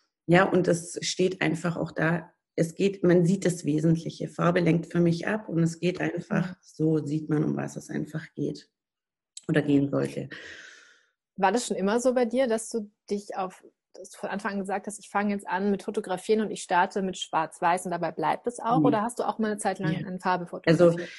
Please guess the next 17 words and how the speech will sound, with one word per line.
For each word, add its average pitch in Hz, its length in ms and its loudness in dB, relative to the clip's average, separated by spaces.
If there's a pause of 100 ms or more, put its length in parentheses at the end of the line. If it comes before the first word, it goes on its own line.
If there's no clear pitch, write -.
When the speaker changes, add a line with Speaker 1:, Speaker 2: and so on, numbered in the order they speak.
Speaker 1:
ich 165 200 2
komme 208 200 6
ja, 214 60 6
Speaker 2:
Ja. 185 60 4
Speaker 1:
ich 170 120 0
habe 190 180 -4
eigentlich 175 440 0
Kunst - 380 -4
studiert, 170 580 -2
Malen 175 440 4
war 165 200 2
immer 180 220 4
meins, 160 580 4
schon 170 220 2
seit 165 240 0
Kind 202 420 -4
und 160 320 2